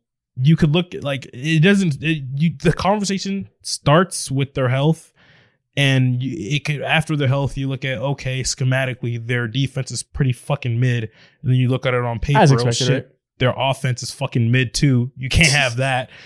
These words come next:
Speaker 1: at all. So it's like, what are you gonna be elite at? You are twenty-sixth in three-point attempts per game.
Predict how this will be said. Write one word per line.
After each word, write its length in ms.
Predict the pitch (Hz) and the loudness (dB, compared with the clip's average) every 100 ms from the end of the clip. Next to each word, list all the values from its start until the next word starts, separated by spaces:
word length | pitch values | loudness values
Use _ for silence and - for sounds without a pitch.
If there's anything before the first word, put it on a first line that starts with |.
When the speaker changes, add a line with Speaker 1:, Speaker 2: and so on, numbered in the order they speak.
| - | -8
Speaker 1:
at 120 | 135 123 | -2 0
all. 220 | 117 120 | 0 0
So 180 | 123 120 | -2 -4
it's 100 | 127 | -4
like, 180 | 117 110 | -6 -2
what 160 | 131 | -2
are 40 | 131 | 0
you 80 | |
gonna 180 | 123 123 | -2 -4
be 160 | 117 120 | -4 -4
elite 260 | 120 143 | 0 0
at? 240 | 113 113 - - _ | 2 -2 -6 -20 _
You 360 | 120 127 135 127 | 2 4 4 4
are 120 | 127 | -2
twenty-sixth 920 | - - 147 156 131 - 143 135 - _ - - _ - | -4 2 6 6 4 0 -4 -6 -10 _ -20 -20 _ 2
in 260 | 135 127 120 | 4 4 2
three-point 400 | 147 139 143 131 | -2 0 0 -2
attempts 320 | 123 139 - | -2 -4 -4
per 160 | - 127 | -2 -2
game. 480 | 117 143 131 120 | 2 2 2 0